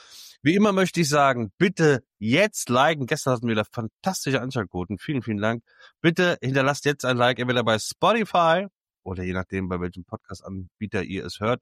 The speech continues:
oder bei YouTube. Äh, hinterlasst gerne einen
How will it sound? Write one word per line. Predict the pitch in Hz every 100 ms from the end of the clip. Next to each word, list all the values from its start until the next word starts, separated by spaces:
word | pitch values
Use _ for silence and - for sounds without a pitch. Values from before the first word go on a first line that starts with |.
| _
oder | - 151 175 160
bei | 139 127
YouTube. | 120 165 - 165 151 - - - - - _ -
Äh, | 131 127 120 117 117
hinterlasst | 127 151 160 -
gerne | 143 160 151
einen | 123 127 127 127 123 120